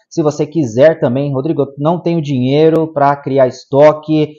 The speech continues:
eu também não queria fazer dropshipping", você também pode ter uma loja como essa minha aqui, ó, lucadam ponto com.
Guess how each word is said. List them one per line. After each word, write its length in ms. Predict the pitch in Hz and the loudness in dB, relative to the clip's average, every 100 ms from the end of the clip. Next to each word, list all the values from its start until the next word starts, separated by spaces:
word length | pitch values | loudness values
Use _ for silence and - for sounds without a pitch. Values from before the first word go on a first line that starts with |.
| _ | _
eu 100 | 139 | -4
também 300 | 139 143 147 | 0 2 2
não 160 | 151 156 | 0 -2
queria 300 | 156 143 147 | 0 0 0
fazer 320 | 143 120 139 | -2 0 0
dropshipping", 920 | 135 123 - - 143 151 151 151 147 _ _ | 0 -2 -2 -6 -4 -2 -4 -6 -8 _ _
você 380 | 131 147 151 156 | -6 -4 0 0
também 480 | 160 160 135 151 | 2 0 2 -2
pode 300 | 139 139 135 | 2 2 2
ter 160 | - 139 | -4 -2
uma 160 | 139 135 | 2 2
loja 280 | 127 139 | 4 2
como 320 | 135 156 170 143 | -2 -6 0 4
essa 300 | 151 - 139 | 4 2 -2
minha 240 | 135 156 | 0 -4
aqui, 300 | - - 120 | -6 -4 -2
ó, 80 | 101 | 0
lucadam 480 | 135 151 127 135 156 | 0 0 0 0 0
ponto 280 | 165 156 - | -2 -4 -4
com. 260 | 120 131 | -2 -2